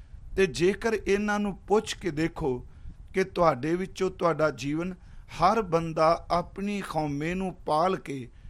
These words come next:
ਗਿਆਨੀ ਹੋਵੇ, ਢਾਡੀ ਹੋਵੇ, ਕੀਰਤਨੀਆ ਹੋਵੇ, ਧਰਮੀ ਹੋਵੇ, ਦਾਨੀ ਹੋਵੇ, ਜਤੀ ਹੋਵੇ,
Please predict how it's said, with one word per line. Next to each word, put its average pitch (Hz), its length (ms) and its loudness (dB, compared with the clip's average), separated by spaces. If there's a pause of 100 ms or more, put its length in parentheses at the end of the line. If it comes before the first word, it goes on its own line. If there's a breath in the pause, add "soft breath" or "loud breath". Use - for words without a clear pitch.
(280 soft breath)
ਗਿਆਨੀ 170 400 2
ਹੋਵੇ, 165 380 0
ਢਾਡੀ 156 520 0
ਹੋਵੇ, 165 440 -4 (140)
ਕੀਰਤਨੀਆ 185 560 -2
ਹੋਵੇ, 151 400 -2 (440 soft breath)
ਧਰਮੀ 170 400 2
ਹੋਵੇ, 170 380 0
ਦਾਨੀ 156 500 0
ਹੋਵੇ, 165 380 -2
ਜਤੀ 156 440 -4
ਹੋਵੇ, 143 380 0